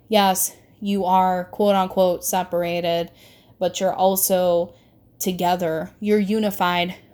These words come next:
by the same experience. Um, and one thing that humanity does very well is it will always find a sense of togetherness,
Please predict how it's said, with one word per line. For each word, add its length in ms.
by 580
the 140
same 300
experience. 880
Um, 340
and 260
one 300
thing 180
that 200
humanity 560
does 340
very 340
well 500
is 180
it 140
will 180
always 480
find 500
a 100
sense 440
of 180
togetherness, 960